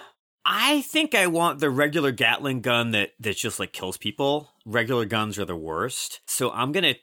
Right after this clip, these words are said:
go for that first. And I do have plus six with grabbing in addition to my regular O C V.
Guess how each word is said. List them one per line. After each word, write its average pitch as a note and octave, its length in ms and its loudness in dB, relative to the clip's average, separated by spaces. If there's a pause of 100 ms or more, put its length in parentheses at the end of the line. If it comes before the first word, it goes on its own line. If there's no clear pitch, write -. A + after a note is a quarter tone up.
(240)
go A2+ 200 -4
for - 160 -8
that F#2 480 -2
first. G#2 600 -4
And A2+ 140 -6
I A2+ 80 -6
do A#2+ 300 -6
have D#3 640 0 (100)
plus E3 440 -2
six - 520 0
with C3 220 -4
grabbing G#2+ 520 0
in E2+ 100 -6
addition F#2 360 -6
to - 140 -14
my F2 240 -2
regular F2 380 -4
O D#2+ 100 -6
C F#2 220 -8
V. E2 180 -10